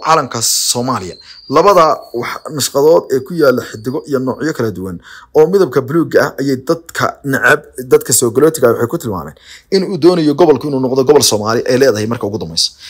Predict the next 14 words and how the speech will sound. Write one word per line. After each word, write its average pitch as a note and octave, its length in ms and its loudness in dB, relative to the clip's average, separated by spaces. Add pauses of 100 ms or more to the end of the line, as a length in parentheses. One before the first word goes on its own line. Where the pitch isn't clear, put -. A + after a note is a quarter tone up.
(160)
Minnesota C#3+ 420 0
ay D#3 140 0
ku F#3 80 -4
nool D#3 240 -2
yihiin C#3+ 240 -6
qiyaastii D3 480 0
shan D3+ 340 -2
dhibic C3 380 -6
toddoba D3+ 320 -2
milyan C#3 320 0 (160)
waxay C#3 240 -2
hoy D3+ 240 -2
u D3+ 60 -4
tahay - 240 -8